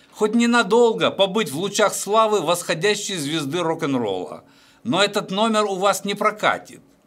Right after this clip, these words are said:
Не по сеньке, как говорится, шапка. С самим Волощуком С Д в одном кадре дефилировать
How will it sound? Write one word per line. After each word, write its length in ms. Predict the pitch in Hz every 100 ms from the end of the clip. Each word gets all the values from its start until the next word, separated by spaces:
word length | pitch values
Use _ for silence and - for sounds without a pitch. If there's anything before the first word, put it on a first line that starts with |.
| _ _ -
Не 180 | 180
по 140 | 214 220
сеньке, 520 | 214 269 277 254 254
как 180 | 240 202
говорится, 540 | 196 220 233 233 226
шапка. 720 | - - 175 - - 87 73 - _ _ _ _
С 100 | -
самим 360 | 202 226 226
Волощуком 560 | 196 214 208 226 214 196
С 180 | 175 156
Д 280 | 170 233 208
в 80 |
одном 320 | 175 175 226 226
кадре 340 | 208 135 127
дефилировать 1000 | 131 143 - 151 117 98 92 87 87 _